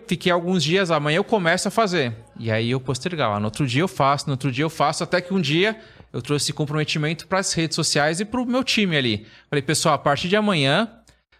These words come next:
vocês vão receber isso no YouTube. Então,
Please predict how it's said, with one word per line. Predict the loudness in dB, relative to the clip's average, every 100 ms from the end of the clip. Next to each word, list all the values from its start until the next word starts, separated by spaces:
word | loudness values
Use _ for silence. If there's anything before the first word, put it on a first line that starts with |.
| _
vocês | -4 0 2
vão | 2
receber | 2 2 0 0
isso | 0 0 0
no |
YouTube. | -2 -2 -2 -2 -4 -6 _ _ _ _
Então, | -4 -4 -6